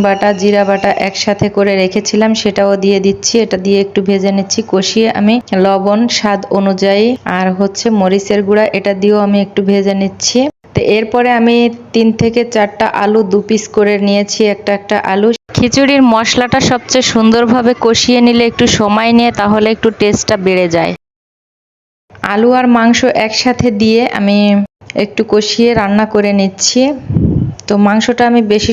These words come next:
সময় রান্না করব না, অল্প সময় রান্না করে নামিয়ে নিব। বন্ধুরা, রান্নার মাঝে ছোট্ট একটা রিকোয়েস্ট করি, পেজ থেকে যদি ভিডিওটা দেখে থাকেন অবশ্যই পেজটা ফলো দিয়ে সাথেই থাকবেন। YouTube চ্যানেল থেকে যদি দেখে থাকেন অবশ্যই YouTube চ্যানেলটা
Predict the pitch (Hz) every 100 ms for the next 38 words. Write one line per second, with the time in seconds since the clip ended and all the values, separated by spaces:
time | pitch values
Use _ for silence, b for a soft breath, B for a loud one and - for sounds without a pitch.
0 | - 240 233 226 208 214 214 214 202 214
1 | 220 202 202 220 220 220 220 202 202 208
2 | 208 208 208 202 202 208 202 196 190 226
3 | 214 226 247 277 277 254 240 247 254 254
4 | 247 254 254 247 233 233 233 220 214 226
5 | 226 - 214 214 208 214 247 233 220 214
6 | 208 202 208 214 214 202 220 214 226 233
7 | 214 208 208 233 226 214 214 220 214 208
8 | 190 208 208 202 214 226 226 202 185 214
9 | - 196 220 - 196 214 226 240 240 233
10 | 233 214 220 226 220 226 202 196 196 226
11 | 220 220 - 220 208